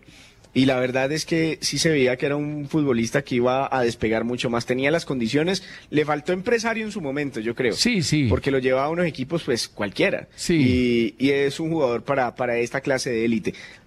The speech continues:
Speaker 1: Va a ganar o ganaría cuatro punto cinco millones de dólares. Eso sería más plata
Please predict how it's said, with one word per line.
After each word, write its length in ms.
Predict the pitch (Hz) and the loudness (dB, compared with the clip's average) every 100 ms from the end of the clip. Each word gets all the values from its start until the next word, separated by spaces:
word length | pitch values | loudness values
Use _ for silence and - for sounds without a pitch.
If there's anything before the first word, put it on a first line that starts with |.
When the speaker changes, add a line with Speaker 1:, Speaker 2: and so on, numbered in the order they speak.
| 143 | -2
Speaker 1:
Va 80 | 170 | -2
a 40 | 180 | -2
ganar 460 | 214 196 185 - | -4 -2 -2 -4
o 100 | 147 151 | -8 -6
ganaría 540 | 147 139 143 160 165 - - - | -4 -2 -2 -2 -4 -12 -20 -4
cuatro 480 | 160 185 214 254 226 | 2 2 0 -6 -10
punto 340 | 214 190 160 | -10 -10 -10
cinco 280 | 165 160 190 | -10 -8 -8
millones 360 | 180 139 165 160 | -6 -4 -2 2
de 60 | |
dólares. 520 | 139 170 107 95 - - - - - - | 4 4 2 -4 -10 -14 -20 -20 -10 -2
Eso 160 | 151 | 0
sería 320 | 208 180 160 170 | 2 2 0 0
más 260 | 180 180 | 0 -2
plata 640 | - - 214 185 - 151 | -6 0 2 0 -2 -6